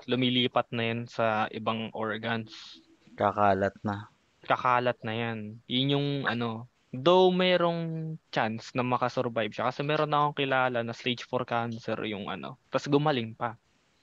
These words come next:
Speaker 1: So possible pa naman, possible siya, possible yan. As long as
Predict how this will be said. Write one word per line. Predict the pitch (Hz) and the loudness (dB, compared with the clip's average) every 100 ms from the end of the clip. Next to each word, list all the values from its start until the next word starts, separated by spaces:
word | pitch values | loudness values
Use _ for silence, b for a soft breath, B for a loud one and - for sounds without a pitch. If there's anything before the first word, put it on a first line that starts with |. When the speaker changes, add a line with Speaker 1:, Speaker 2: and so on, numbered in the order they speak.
| _ _ | _ _
Speaker 1:
So | - 151 | -6 2
possible | 202 220 233 247 | 2 4 2 2
pa | - 208 202 202 202 185 - | 4 2 2 -4 -12 -18 -4
naman, | 202 196 185 - | -2 0 -2 2
possible | 175 220 208 | 2 4 2
siya, | 220 - - | 2 0 2
possible | - 233 196 | 4 4 2
yan. | 113 107 85 | 2 -2 -4
As | 117 127 | -8 0
long | 160 | 2
as | 160 | 2